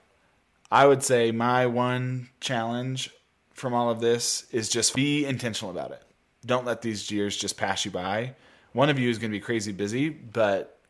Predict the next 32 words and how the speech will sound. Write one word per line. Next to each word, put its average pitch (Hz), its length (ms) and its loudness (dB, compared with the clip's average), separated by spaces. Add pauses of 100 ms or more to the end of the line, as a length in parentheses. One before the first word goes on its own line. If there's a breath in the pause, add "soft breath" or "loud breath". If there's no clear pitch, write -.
(220)
make 123 240 0
the 123 100 -6
most, 107 360 -2
especially 127 360 -2
if 107 120 -6
it's 101 100 -6
a 101 60 -8
limited 104 340 -6
time 101 200 -6
in 107 60 -6
a 101 60 -8
space, 107 440 -6 (420 loud breath)
make 131 160 0
the 131 60 -6
most 117 240 -2
of - 40 -8
it. 110 140 0
Decide, 101 360 0
what 123 100 2
do 160 40 2
we 165 80 4
wanna 143 160 0
get 113 160 -4
out 107 160 0
of 104 60 -4
this? 104 280 -4
What 113 100 -2
do 120 60 0
we 123 60 0
wanna 113 240 -2
do? 107 300 -4 (400 loud breath)
And 107 180 -6